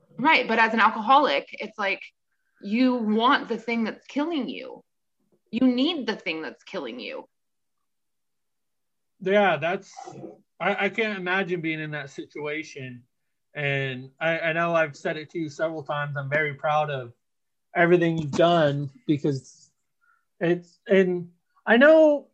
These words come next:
Speaker 2: for us growing up, we, we grew up with alcoholism as just an everyday part of our life.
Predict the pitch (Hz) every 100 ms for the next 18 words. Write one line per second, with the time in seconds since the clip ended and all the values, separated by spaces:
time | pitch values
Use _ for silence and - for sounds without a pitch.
0 | _ - 226 220 196 190 - 247 269 185
1 | 175 - - - _ _ _ 196 214 208
2 | 196 196 190 165 - _ _ 170 196 202
3 | 185 190 170 175 202 220 208 180 180 160
4 | 147 _ _ _ - 170 175 175 160 160
5 | 165 151 156 151 147 143 - _ _ _
6 | _ _ _ _ _ _ _ - 165 147
7 | - 160 - - _ _ - 170 170 160
8 | 156 147 151 143 131 123 123